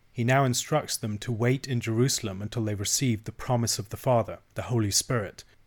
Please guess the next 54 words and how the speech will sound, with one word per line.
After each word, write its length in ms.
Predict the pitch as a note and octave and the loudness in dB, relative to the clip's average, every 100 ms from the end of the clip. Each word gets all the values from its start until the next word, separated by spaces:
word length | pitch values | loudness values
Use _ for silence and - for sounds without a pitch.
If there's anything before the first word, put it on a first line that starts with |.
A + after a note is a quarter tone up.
| _ | _
The 80 | A#2+ | -2
gift 300 | G2 F3+ - | 4 4 2
of 120 | B2 | -6
the 80 | B2 | -2
Spirit 480 | - - A#2+ G2 - | -2 0 -2 -2 -6
had 160 | B2 | 0
already 340 | A#2 A2+ B2 A2+ | 2 4 2 0
been 220 | G#2+ A2 | -2 -4
foretold, 640 | - G#2+ - C#3+ F#2+ F2 - _ _ | -2 -6 0 -2 -2 -8 -18 _ _
not 200 | B2 G#2+ | -2 0
least 400 | B2+ C3 - - | 2 2 0 -2
in 120 | A#2+ | -2
the 80 | A2 | 0
ministry 460 | A2 A#2 - B2 A2 | 0 0 -2 -2 -4
of 100 | F#2+ | 0
John 220 | A#2 G#2+ | 0 0
the 60 | |
Baptist, 580 | G2+ C#3+ - - F#2 - - _ - | 0 0 -2 -8 -8 -8 -16 _ -6
who 100 | A2 | 0
baptized 520 | A2+ - C3+ A#2 - | 0 0 2 2 2
with 160 | G#2+ | -4
water 360 | A#2+ F#3 - F#2+ | 4 4 4 -4
but 180 | - - | -6 -4
spoke 380 | - B2+ B2+ B2 | 0 2 2 2
about 280 | A#2+ A2 | -2 -2
the 80 | G#2+ | -2
one 320 | G#2+ B2 G#2+ | 0 2 2
who 180 | F#2+ A#2 | -2 -4
had 100 | G#2+ | -4
baptized 640 | A#2+ G#2 - - A#2+ G#2 | -4 -6 -10 0 2 2
with 120 | - G2 | -4 -8
the 80 | |
Holy 220 | F#2+ A2 G2 | -4 -2 -2
Spirit, 500 | - D3 G#2+ - - - - - | 0 0 -2 -4 -16 -18 -14 -6
the 80 | |
one 260 | G#2 B2 G#2+ | 2 2 2
who 140 | F2+ | -4
was 220 | G#2 G#2 - | -4 -4 -2
his 120 | - | -2
successor. 600 | G2+ - C3 C3+ - - _ _ _ _ | 0 0 2 2 0 -4 _ _ _ _
John 180 | B2+ A#2 | 2 4
the 60 | |
Baptist 480 | G#2+ C3+ - A2 - | 4 2 2 -6 -4
had 80 | A2 | -2
spoken 440 | - C#3 D#3 - | -2 2 2 0
about 300 | A2 A2 A2 | -4 -2 -4
the 80 | - | -4
baptism 560 | G#2 A#2 - - - A2 | 0 0 0 -8 -6 -4
of 140 | G2+ | -6
the 80 | - | -6
Holy 260 | - A2+ G2+ | -2 0 2
Spirit 460 | - C#3+ A#2 G#2 | 0 0 0 0
and 120 | G#2 | -4
fire, 400 | - C#3+ B2+ F2+ | -2 2 2 0